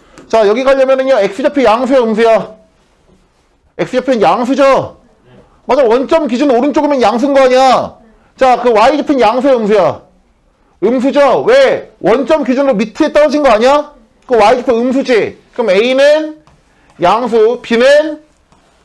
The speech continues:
음수입니다. 자, 그럼 삼 번 맞아, 틀려? 맞네요, 삼 번도. 자, 사 번 봅시다, 사 번. 사 번 같은 경우는 몇 콤마 몇이랑?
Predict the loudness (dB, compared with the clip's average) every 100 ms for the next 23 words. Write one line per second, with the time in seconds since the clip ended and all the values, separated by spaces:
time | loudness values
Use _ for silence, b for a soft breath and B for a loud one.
0 | _ -2 -2 -2 0 2 2 0 0 -2
1 | -2 -2 -2 0 0 -2 -2 -2 -2 -2
2 | -10 _ _ _ _ _ _ _ -6 -4
3 | -4 -4 -6 -6 -8 -10 _ _ _ _
4 | _ _ _ _ _ _ _ _ _ -20
5 | _ _ _ _ B B B B B B
6 | -4 -4 -2 -2 -4 -4 -4 -2 0 0
7 | -2 -8 b b b b b -6 -4 -2
8 | -4 -4 -2 -2 0 -2 -2 -4 -2 -2
9 | 0 0 -2